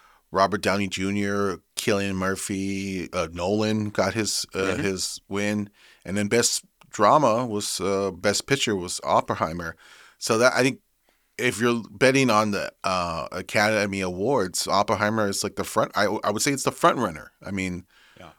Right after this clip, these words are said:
Speaker 1: even more so than, say, Killers of the Flower Moon or, or anyone else. I think Oppenheimer is, like, the one to beat.
Speaker 2: Yeah,
Speaker 3: I
Speaker 2: I
Speaker 3: think
Speaker 2: mean, I was ex-,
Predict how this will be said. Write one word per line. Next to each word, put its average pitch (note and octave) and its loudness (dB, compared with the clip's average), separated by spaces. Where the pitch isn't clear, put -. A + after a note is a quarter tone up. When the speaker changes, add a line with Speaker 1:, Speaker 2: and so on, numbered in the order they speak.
Speaker 1:
even B2+ 2
more A#2+ 6
so A#2 4
than, G#2 0
say, G#2+ 0
Killers G2+ 0
of F#2+ -4
the F2+ -4
Flower F#2 0
Moon G#2+ 0
or, F2 -6
or F#2 0
anyone B2+ 4
else. - 2
I F#2 -10
think G2 -8
Oppenheimer G2+ 2
is, F2+ -4
like, F2+ -6
the G2 -6
one F#2+ -2
to G2 -6
beat. G#2+ -2
Speaker 2:
Yeah, F3+ 4
Speaker 3:
I F#3 8
Speaker 2:
I - 8
Speaker 3:
think G3 4
Speaker 2:
mean, G#3 2
I F3+ 4
was C4 0
ex-, E4 -4